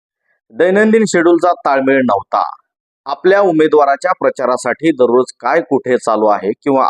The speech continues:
आज कोण कुठे काय काम करतो याची कुणालाच काही माहिती नव्हती असं चित्र होतं.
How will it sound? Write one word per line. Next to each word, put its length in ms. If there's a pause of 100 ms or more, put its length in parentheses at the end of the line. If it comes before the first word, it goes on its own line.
आज 160 (100)
कोण 280
कुठे 280 (100)
काय 280
काम 260
करतो 380 (240)
याची 240
कुणालाच 460
काही 300
माहिती 380
नव्हती 340 (100)
असं 280
चित्र 220
होतं. 320